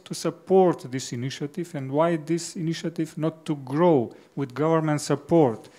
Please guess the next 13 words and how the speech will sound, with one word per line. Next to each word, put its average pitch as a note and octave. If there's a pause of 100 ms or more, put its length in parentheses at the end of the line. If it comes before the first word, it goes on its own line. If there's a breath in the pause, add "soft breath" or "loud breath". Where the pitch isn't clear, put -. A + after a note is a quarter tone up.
(220 soft breath)
but B2
government D3+
support D#3+ (580 loud breath)
not E3
meddling D#3
into C3+
this B2
process, - (800 soft breath)
but D3
just F3
improving G3
it G#3
and F#3+